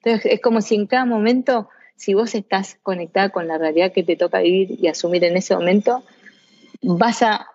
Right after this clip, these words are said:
ver que un amigo te tiró una frase,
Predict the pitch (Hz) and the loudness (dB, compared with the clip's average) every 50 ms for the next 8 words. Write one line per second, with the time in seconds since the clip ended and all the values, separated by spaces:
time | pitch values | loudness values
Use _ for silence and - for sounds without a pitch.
0 | _ - - 180 196 214 220 220 208 - - 214 190 180 175 - - - _ - | _ -10 -6 -4 -2 -2 -2 -4 -6 -6 -2 -2 0 0 -2 -4 -6 -8 _ -20
1 | - - - 220 214 220 208 202 208 220 226 220 202 - 180 165 - 190 190 208 | -20 -14 -8 -6 -4 -2 0 0 2 2 2 0 0 -2 -4 -4 -2 -2 0 0
2 | 208 202 190 185 - 196 180 190 196 - - 202 190 190 185 | 0 0 0 -2 -2 -2 -2 -2 -2 -2 -2 -2 -2 -2 -4